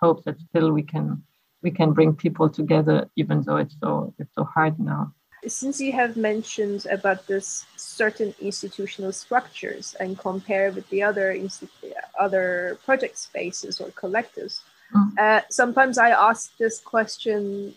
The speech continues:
Speaker 2: as well to the interviewees, uh, during this podcast is, what do you think about this institutionalization of a project space or a collective space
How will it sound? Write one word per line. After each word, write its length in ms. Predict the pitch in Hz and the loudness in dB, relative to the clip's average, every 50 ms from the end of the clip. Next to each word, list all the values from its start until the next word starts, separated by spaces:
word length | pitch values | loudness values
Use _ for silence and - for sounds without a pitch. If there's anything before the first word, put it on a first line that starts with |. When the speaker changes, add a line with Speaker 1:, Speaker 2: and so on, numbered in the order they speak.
| _ - - | _ -4 -2
Speaker 2:
as 220 | 202 202 196 196 214 | -2 -2 -2 -2 0
well 500 | 233 240 240 226 220 220 220 220 220 226 - _ _ _ - - | 4 4 6 6 4 4 2 -2 -6 -8 -10 _ _ _ -18 -14
to 80 | - 214 | -12 -10
the 680 | 196 208 208 202 202 196 196 196 190 190 190 185 190 - - - - | -8 -6 -6 -4 -4 -4 -2 -2 -2 -2 -2 -2 -4 -6 -8 -8 -8
interviewees, 760 | 202 208 214 220 202 202 233 254 262 247 233 240 277 - - _ _ _ _ _ _ _ - - - - | -8 -8 -6 -6 -6 -4 -4 -6 -6 -6 -8 -10 -10 -12 -14 _ _ _ _ _ _ _ -20 -10 -4 0
uh, 180 | 208 202 202 196 | 0 2 2 0
during 260 | 202 214 214 208 214 | 0 -2 -2 -2 -2
this 180 | 214 208 208 - _ - | -6 -8 -10 -8 _ -4
podcast 480 | 294 294 - - 220 208 202 - - | -4 -4 -2 -4 -4 -4 -4 -4 -6
is, 460 | 208 190 185 185 185 196 - - - _ - | -4 -4 -4 -4 -6 -6 -8 -8 -8 _ -8
what 220 | 208 214 220 233 | -4 -2 0 0
do 60 | 240 262 | -2 -2
you 60 | 254 | -6
think 260 | 262 - 240 240 240 | -6 -6 -6 -2 0
about 360 | 269 226 - 220 202 185 156 - - - - - _ _ - | -2 0 2 2 2 2 0 -4 -12 -18 -18 -18 _ _ -8
this 180 | 202 196 - | -6 -6 -6
institutionalization 1300 | - 226 214 208 - 214 - - 220 208 190 - - 190 190 185 180 190 202 220 202 202 - 190 180 175 | -8 -8 -8 -8 -10 -14 -14 -10 -10 -10 -8 -8 -8 -8 -8 -4 0 0 2 2 0 -2 -4 -8 -8 -8
of 200 | 165 185 - - | -8 -8 -8 -8
a 60 | 175 | -10
project 480 | - _ - 208 208 - 202 - - | -8 _ -2 -2 -2 -2 -4 -8 -8
space 540 | - - - - - 185 180 180 185 190 - | -8 -10 -10 -8 -6 -4 -4 -4 -4 -6 -6
or 100 | 180 185 | -6 -6
a 60 | 180 | -6
collective 580 | 180 - - 190 175 180 190 190 _ - - 185 | -8 -8 -6 -6 -4 -4 -6 -6 _ -12 -14 -12
space 640 | - - - - - 170 165 - 208 - - - | -14 -16 -12 -8 -6 -6 -4 -6 -8 -10 -12 -14